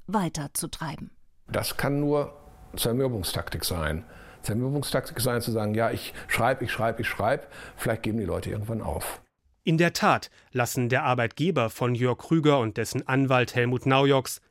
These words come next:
Speaker 3: die Sache nicht auf sich beruhen. Gegen das Urteil des Landesarbeitsgericht legt die Arbeitgeberseite Beschwerde ein. Zusätzlich bekommt Jörg Krüger noch eine neue Kündigung. Für ihn geht der Kampf um seinen Arbeitsplatz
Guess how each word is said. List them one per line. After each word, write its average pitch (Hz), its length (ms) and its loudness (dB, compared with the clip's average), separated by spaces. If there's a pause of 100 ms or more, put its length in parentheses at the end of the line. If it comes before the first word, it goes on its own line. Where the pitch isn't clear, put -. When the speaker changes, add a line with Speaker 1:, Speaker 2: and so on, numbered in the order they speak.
(160)
Speaker 3:
die 156 80 0
Sache 156 400 2 (140)
nicht 127 240 0
auf 113 120 -2
sich - 260 -8
beruhen. 131 400 2 (480)
Gegen 135 300 2
das 127 200 0
Urteil 147 480 0
des 113 180 -6
Landesarbeitsgericht 135 1160 2
legt 120 260 -2
die 131 100 0
Arbeitgeberseite 127 1040 2 (220)
Beschwerde 151 500 2
ein. 127 280 0 (300)
Zusätzlich 131 760 0
bekommt 143 460 0
Jörg 117 160 0
Krüger 143 460 4 (260)
noch 139 280 0
eine 156 200 4
neue 131 340 4
Kündigung. 135 720 0 (580)
Für - 200 -2
ihn 208 320 2 (200)
geht 120 200 -4
der 120 120 2
Kampf 170 440 -2
um 135 120 0
seinen 117 380 -2
Arbeitsplatz 170 800 -2